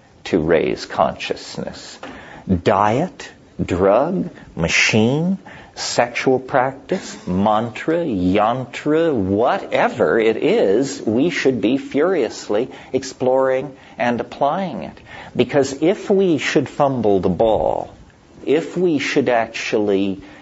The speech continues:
uh, where our ancestors over thousands of generations did not fail,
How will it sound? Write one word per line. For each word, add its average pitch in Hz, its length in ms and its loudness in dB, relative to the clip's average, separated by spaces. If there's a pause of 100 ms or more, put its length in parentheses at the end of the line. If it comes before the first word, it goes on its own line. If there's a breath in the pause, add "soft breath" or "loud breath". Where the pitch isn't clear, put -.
(120)
uh, 98 540 0 (160)
where 107 260 2
our 101 240 2
ancestors 101 960 -2
over 95 240 0
thousands 101 760 0
of 92 100 2
generations 92 1120 -2
did 120 380 0
not 92 340 2
fail, 65 680 0